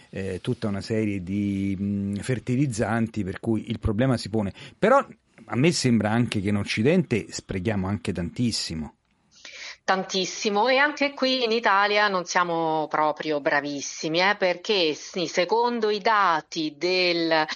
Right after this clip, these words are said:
Speaker 2: del World Watch Institute noi sprechiamo veramente tantissimo, abbiamo oltre cinquecento grammi di cibo a settimana a persona,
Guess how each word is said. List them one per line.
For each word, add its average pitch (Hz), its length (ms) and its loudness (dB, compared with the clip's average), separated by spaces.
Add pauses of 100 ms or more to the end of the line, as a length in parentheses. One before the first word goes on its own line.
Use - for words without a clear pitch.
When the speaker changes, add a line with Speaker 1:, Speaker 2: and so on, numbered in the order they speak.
(200)
Speaker 2:
del 175 160 0
World 185 260 0
Watch 185 300 0
Institute 262 680 0
noi 233 240 2
sprechiamo 220 760 2
veramente 185 560 0
tantissimo, 165 840 -2
abbiamo 220 720 2
oltre 262 500 0
cinquecento 214 760 0
grammi 190 380 0
di 185 120 -8
cibo 214 640 0
a 226 100 -2
settimana 180 680 -2
a 170 80 -6
persona, 240 800 0